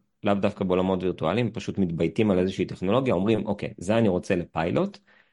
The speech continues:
ולא באמת מפיקים מהם את המיטב. באג'נדה ח-, חייבים ללמוד את הארגון. כל ארגון יש לו צרכים שונים, לפעמים ארגונים, אה, רוצים לאמץ את הטכנולוגיה, אבל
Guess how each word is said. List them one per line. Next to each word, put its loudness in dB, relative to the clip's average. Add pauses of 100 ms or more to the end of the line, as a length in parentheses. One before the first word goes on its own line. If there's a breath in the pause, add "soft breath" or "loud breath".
(260)
ולא 4
באמת 4
מפיקים -4
מהם -4
את -10
המיטב. -4 (800)
באג'נדה 2
ח-, -4 (160)
חייבים 2
ללמוד 4
את 0
הארגון. -2 (520)
כל 4
ארגון 6
יש -2
לו -2
צרכים -4
שונים, 2 (480 soft breath)
לפעמים 2
ארגונים, 6
אה, 4 (280)
רוצים 0
לאמץ 2
את -4
הטכנולוגיה, 4
אבל -2